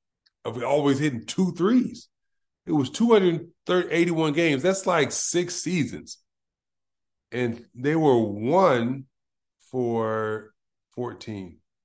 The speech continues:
And the person that hit the one was Tiger. Nobody really shot it as well. They were left, you know, obviously led by their player of the year. And Jaime Hawkins had seventeen points. He shot efficiently, seven for fourteen,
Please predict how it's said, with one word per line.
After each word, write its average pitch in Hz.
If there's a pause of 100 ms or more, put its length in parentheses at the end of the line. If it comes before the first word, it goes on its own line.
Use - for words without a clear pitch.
(540)
And 110
the 104
person 139
that 123
hit 135
the 113
one 127
was 98
Tiger. 98 (1400)
Nobody 139
really 120
shot 131
it 98
as 95
well. 92 (340)
They 117
were 110
left, 131
you 127
know, 117
obviously 117
led 117
by 107
their 101
player 120
of 113
the 110
year. 104 (400)
And 95
Jaime 110
Hawkins 104
had 92
seventeen 104
points. 104
He 135
shot 127
efficiently, 98
seven 95
for 82
fourteen, 92